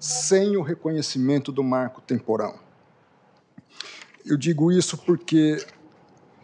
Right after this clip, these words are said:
o parágrafo quinto, ele veda a remoção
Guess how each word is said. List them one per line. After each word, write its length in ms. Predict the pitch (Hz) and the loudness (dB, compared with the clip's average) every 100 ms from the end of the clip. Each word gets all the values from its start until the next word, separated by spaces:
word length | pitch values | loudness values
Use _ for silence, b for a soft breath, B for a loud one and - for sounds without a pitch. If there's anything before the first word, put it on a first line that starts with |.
| - _ _ _ _ - _ _ _ _ _ _ _ _ _ _ _ - - _ _ _ _ - - _ _ _ _ _ _ _ _ _ _ _ _ _ _ _ _ - | -20 _ _ _ _ -20 _ _ _ _ _ _ _ _ _ _ _ -20 -20 _ _ _ _ -20 -20 _ _ _ _ _ _ _ _ _ _ _ _ _ _ _ _ 0
o 400 | 175 202 220 196 - - - | 4 6 8 6 2 -10 2
parágrafo 600 | 151 143 135 135 - 123 | 4 6 4 2 -2 -6
quinto, 600 | - 170 175 151 - 101 - _ b b _ | 0 6 6 4 -4 -14 -16 _ b b _
ele 280 | - 143 175 | 0 4 6
veda 580 | 160 107 147 202 180 127 | 4 4 6 6 4 2
a 40 | |
remoção 680 | 110 131 120 120 - 113 101 | 0 2 2 2 -2 -6 -10